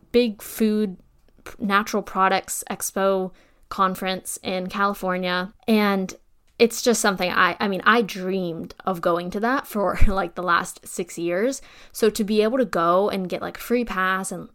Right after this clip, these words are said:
like, it was amazing. However, it was, you know, also horrible in its own <laughs> right. My health issues were increasing, and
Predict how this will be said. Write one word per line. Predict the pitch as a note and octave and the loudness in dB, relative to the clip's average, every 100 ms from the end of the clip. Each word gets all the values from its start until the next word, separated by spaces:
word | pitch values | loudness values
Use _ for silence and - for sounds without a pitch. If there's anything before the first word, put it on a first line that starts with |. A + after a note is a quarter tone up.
| - | -4
like, | A3 | 0
it | C#4 B3+ | 2 2
was | A3+ G#3+ | 0 -2
amazing. | G#3 F3 G3+ - F#3 - _ _ _ _ _ _ _ | -4 -4 -8 -12 -16 -16 _ _ _ _ _ _ _
However, | - C4 C#4 B3+ G#3 E3+ F#3 | -2 0 4 4 4 4 4
it | G#3 G#3+ F#3 | 6 4 4
was, | F#3+ F#3 - - - _ | 2 2 -4 -6 -16 _
you | A3+ | 2
know, | F#3 F3 - _ - | 4 0 -6 _ -4
also | F#3 F#3 F3+ F3 | -4 0 0 0
horrible | F#3+ F3+ F3+ F#3+ | 0 0 2 -2
in | F3+ | -2
its | F3+ - | -4 2
own | B3+ | 4
<laughs> | A#3+ | 8
right. | A#3 A#3 G#3 - | 8 8 8 6
My | A3+ G#3+ | 6 2
health | A3+ A#3+ | 4 4
issues | A#3 A3+ A3 | 2 -2 -2
were | G#3 | -2
increasing, | G3+ G3 F#3+ F#3+ F#3+ F#3+ | -4 -2 -4 -2 -4 -4
and | F#3 F#3 F#3 | -6 -6 -6